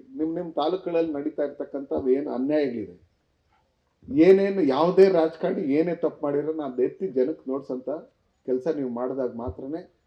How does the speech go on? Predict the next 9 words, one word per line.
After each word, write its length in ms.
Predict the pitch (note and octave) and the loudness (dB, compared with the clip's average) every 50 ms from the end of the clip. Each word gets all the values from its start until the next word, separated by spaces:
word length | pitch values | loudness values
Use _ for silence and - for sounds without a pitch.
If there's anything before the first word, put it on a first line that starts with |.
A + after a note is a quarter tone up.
| _ _ - | _ _ -2
ನಾವ್ 200 | B2+ B2+ B2 B2+ | 0 2 2 2
ಈ 60 | B2 | 0
ಸಮಾಜನ 560 | A#2+ - A#2+ A#2+ C3+ C#3 C#3 C#3+ C3+ C3 B2 | 0 -2 -2 0 0 0 2 2 2 2 0
ತಿದ್ದಕ್ 460 | - - C3 C3 A#2+ C3 C3+ C3+ - | 0 0 -2 2 6 6 6 6 4
ಸಾಧ್ಯ 380 | - - B2 B2 A#2 A#2 B2+ A#2 | 2 6 6 6 8 10 8 8
ಆಗುತ್ತೆ. 360 | A2+ A2 A2+ G#2+ - A2 G2 F2 - - - | 8 6 2 0 2 2 0 0 -2 -6 -6
ಅದ್ 180 | A#2+ A#2+ B2 | -4 -4 2
ಬಿಟ್ರೆ 340 | B2 C#3 C3+ - - D#3 C#3 C#3+ D3+ - - - _ _ _ _ - - | 2 2 2 6 6 6 6 6 4 0 -6 -16 _ _ _ _ -8 0
ನಾವೆಲ್ಲ 400 | C#3 C3+ C#3 C#3 C#3+ C3+ D3+ F3 | 4 4 6 6 6 6 6 6